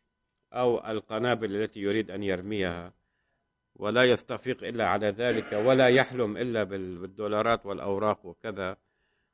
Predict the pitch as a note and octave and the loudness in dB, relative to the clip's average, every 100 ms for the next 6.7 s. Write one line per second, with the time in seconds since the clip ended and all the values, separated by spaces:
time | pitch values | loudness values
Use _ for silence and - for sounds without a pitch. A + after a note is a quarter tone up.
0 | _ _ _ - A#2+ B2 A#2+ A2+ - C#3+ | _ _ _ -6 0 2 4 2 -2 -4
1 | C3 A2+ A2+ A2+ A#2+ B2 G#2+ A#2 A2+ A2+ | 0 0 2 0 2 2 2 -2 -4 -4
2 | G#2+ A#2+ B2 A#2 - _ _ B2 A2+ A2 | -4 0 2 2 -2 _ _ -10 -8 -6
3 | C3+ A2+ G2+ G2+ - A2 G#2 G2 - B2 | -4 -2 -4 -6 -8 -8 -8 -8 -10 -10
4 | B2+ C#3+ C3+ - D#3 C#3 G#2+ G2+ G#2 G2 | -8 -8 -10 -8 -4 -2 -2 -4 -8 -8
5 | - _ _ _ _ _ _ _ _ A2+ | -10 _ _ _ _ _ _ _ _ -20
6 | D3+ D#3 - F3 D3 G2 | -18 -16 -8 -2 0 -2